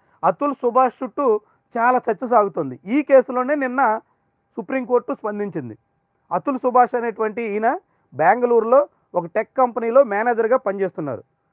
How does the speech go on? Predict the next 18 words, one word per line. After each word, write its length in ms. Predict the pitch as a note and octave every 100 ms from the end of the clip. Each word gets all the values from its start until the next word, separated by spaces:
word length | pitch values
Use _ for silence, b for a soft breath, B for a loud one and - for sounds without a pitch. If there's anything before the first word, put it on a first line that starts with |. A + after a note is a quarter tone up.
| _ _
ఈయనకి 460 | A3+ C4 B3+ B3+ C4
రెండు 240 | A3 A#3
వేల 140 | C4+ C4
పంతొమ్మిదిలో 540 | A3 A3+ B3+ B3 B3
నిఖితా 400 | F#3+ F#3 A3 C4
సింగ్తో 600 | B3 A#3+ G#3+ B3 G#3+ C4 _ -
రెండు 160 | F#3+
వేల 160 | A#3+ B3
పంతొమ్మిదిలో 500 | - G3+ A#3+ A3+ B3+
పెళ్ళయింది. 420 | - G#3 G3+ F3
ఆమె 220 | F3 A3
కూడా, 380 | A3+ A3+ A3 F#3 - _ -
ఆ, 100 | E3
సాఫ్ట్‌వేర్ 440 | E3+ F#3 G3 A3 G#3
ఇంజనీరు. 420 | G#3+ G#3+ G#3+ C#4+
ఇద్దరు 460 | F#3+ F3+ G#3+ F3+ D#3 _ _
పెళ్లి 160 | F3+ G3+
చేసుకున్నారు. 560 | A3+ G#3 G#3 G#3 B3